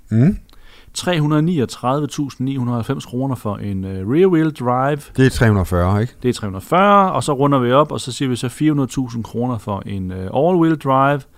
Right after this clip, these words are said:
Speaker 2: Og det er jo så, ja, det er jo også en prisstigning på ti tusind kroner.
Speaker 1: Ja.
Speaker 2: Og bare lige for at cementere, at rækkevidden, den er så steget fra fem hundrede ti kilometer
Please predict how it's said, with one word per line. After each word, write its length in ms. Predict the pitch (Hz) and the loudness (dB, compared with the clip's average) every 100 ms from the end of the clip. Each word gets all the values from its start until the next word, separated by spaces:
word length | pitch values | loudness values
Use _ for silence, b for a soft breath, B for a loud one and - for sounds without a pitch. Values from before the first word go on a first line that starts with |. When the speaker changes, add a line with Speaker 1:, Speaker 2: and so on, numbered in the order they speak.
| b b b b | b b b b
Speaker 2:
Og 120 | 127 | 2
det 40 | |
er 40 | 123 | 4
jo 60 | |
så, 200 | 117 117 107 - _ _ _ _ _ _ - - - _ _ _ _ _ _ _ _ _ _ _ _ _ | 4 2 0 -6 _ _ _ _ _ _ -20 -20 -20 _ _ _ _ _ _ _ _ _ _ _ _ _
ja, 120 | 117 104 - _ _ _ - - | -4 -4 -6 _ _ _ -20 -12
det 80 | - | 0
er 40 | |
jo 80 | 127 | 2
også 180 | 117 113 | 4 0
en 60 | 104 | -2
prisstigning 400 | 120 120 113 104 | -2 0 -2 -2
på 60 | |
ti 140 | 104 117 | -4 -4
tusind 340 | - 104 98 | -6 -12 -10
kroner. 240 | 101 107 95 - | -8 -8 -10 -6
Speaker 1:
Ja. 140 | 107 120 - - _ _ _ _ _ _ - - | -2 -2 -4 -20 _ _ _ _ _ _ -20 -10
Speaker 2:
Og 120 | 110 | 0
bare 120 | 120 | 0
lige 120 | 123 | 2
for 180 | - 117 | 2 0
at 60 | 98 | 0
cementere, 520 | 110 98 92 143 98 | -4 -6 -2 0 0
at 120 | 92 | -2
rækkevidden, 480 | 113 113 95 107 98 | -4 -4 -4 -6 -4
den 140 | 110 | -2
er 40 | 104 | -4
så 140 | 104 | -6
steget 260 | - 123 120 | -4 -4 -4
fra 140 | - | -8
fem 200 | - 147 | -4 -2
hundrede 200 | 123 120 | -2 -2
ti 160 | - 131 | -2 -4
kilometer 380 | 123 123 107 | -2 -2 -4